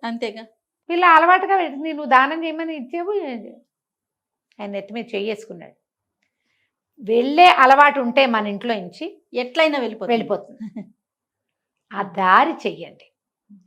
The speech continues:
Speaker 2: పిల్లలకి కూడా అట్లా డొనేట్ చేసే అలవాటు చేయండి. పిల్లల పాత బట్టలు డొనేట్ చేయండి, పాత పుస్తకాలు డొనేట్ చేయండి, కొన్ని కొత్త బట్టలు, కొత్త పుస్తకాలు కూడా చేయండి. పాతవే చేసి ఊరుకోవద్దు,
Speaker 1: అవును.
Speaker 2: కొత్తవి కూడా చేయండి.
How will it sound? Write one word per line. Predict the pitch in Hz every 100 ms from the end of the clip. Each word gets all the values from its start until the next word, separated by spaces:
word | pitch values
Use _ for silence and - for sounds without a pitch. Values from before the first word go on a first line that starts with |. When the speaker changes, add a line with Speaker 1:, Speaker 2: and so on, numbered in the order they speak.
| _
Speaker 2:
పిల్లలకి | 240 240 254 233 233
కూడా | 208 202 269
అట్లా | 277 - 185
డొనేట్ | 170 180 220 240 220
చేసే | 190 196
అలవాటు | 170 170 180 180 175
చేయండి. | 170 170
పిల్లల | 185 190 185
పాత | 175 185 175 180
బట్టలు | 170 - 180
డొనేట్ | 175 175 185 185
చేయండి, | 175 165 170 _ _ -
పాత | 190 196 202
పుస్తకాలు | 190 - - 180 180
డొనేట్ | 170 175 185 175 185
చేయండి, | 175 180
కొన్ని | 196 302 285
కొత్త | 226 - 247
బట్టలు, | 285 285 277
కొత్త | 254 220 262 254
పుస్తకాలు | 269 - 294 285
కూడా | 294
చేయండి. | 294 285 262 262 - _ _ _ -
పాతవే | 240 277 294
చేసి | 285 277 269
ఊరుకోవద్దు, | 262 254 247 185 - -
Speaker 1:
అవును. | 226 262
Speaker 2:
కొత్తవి | - 381
కూడా | 349 262
చేయండి. | 202 170 165